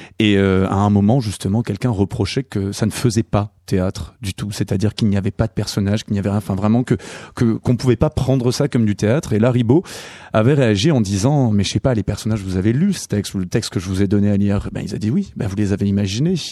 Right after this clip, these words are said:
Il a répondu oui, donc dans, dans le, dans le public. Et elle a dit, « Ben là, ça fait déjà théâtre. » Je me demandais pour commencer, euh, Maxime Curvers,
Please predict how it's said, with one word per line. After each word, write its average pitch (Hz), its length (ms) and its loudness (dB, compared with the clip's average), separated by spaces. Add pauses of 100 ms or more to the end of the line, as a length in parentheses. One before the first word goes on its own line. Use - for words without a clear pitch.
Il 101 100 -6
a 98 60 -4
répondu 98 380 -6
oui, 143 360 -2
donc 107 160 -4
dans, 101 200 0
dans 98 180 -2
le, 95 140 -6
dans 110 100 -4
le 107 60 -4
public. 120 420 -4 (480)
Et 117 60 2
elle 95 80 0
a 98 60 0
dit, « 107 180 -4
Ben 98 100 0
là, 117 300 2
ça - 180 -4
fait 117 120 -2
déjà 104 220 2
théâtre. » 98 340 -4 (340)
Je 127 100 2
me 175 100 2
demandais 185 380 4
pour 143 180 -2
commencer, 131 420 2
euh, 120 280 4
Maxime 110 400 0
Curvers, 117 420 0